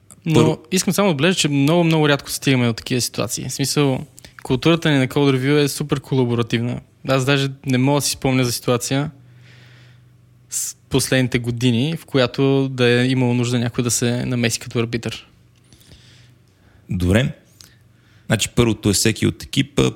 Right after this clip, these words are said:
Speaker 2: прави code review на всеки pull request и нещата се мържат, когато всеки е одобрил pull request.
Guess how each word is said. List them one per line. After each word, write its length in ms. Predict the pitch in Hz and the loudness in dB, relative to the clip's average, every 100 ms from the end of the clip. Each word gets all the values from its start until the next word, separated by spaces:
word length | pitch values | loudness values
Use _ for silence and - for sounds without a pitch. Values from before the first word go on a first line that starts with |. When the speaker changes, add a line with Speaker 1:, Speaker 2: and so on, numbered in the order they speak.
| - | -2
Speaker 2:
прави 760 | 101 92 87 85 85 82 82 - | -2 0 -2 -2 -2 -2 -6 -4
code 440 | 95 90 85 82 | 0 2 2 0
review 220 | 80 82 | 0 0
на 100 | 82 | -2
всеки 360 | 80 - 85 - | -2 -4 -6 -8
pull 300 | - 85 85 | -8 -6 -6
request 420 | 82 - 113 - | -6 -2 -2 -2
и 20 | |
нещата 260 | - 87 98 | -4 -2 -2
се 200 | - - | -2 -2
мържат, 420 | 90 90 85 90 | 0 0 0 -4
когато 220 | - 98 | -4 -4
всеки 340 | - 95 - 95 | -2 -6 -4 -6
е 20 | |
одобрил 340 | 90 82 85 | -4 -2 -2
pull 320 | 82 - 85 - | -2 -4 -6 -8
request. 460 | - - - - | -12 -14 -14 -16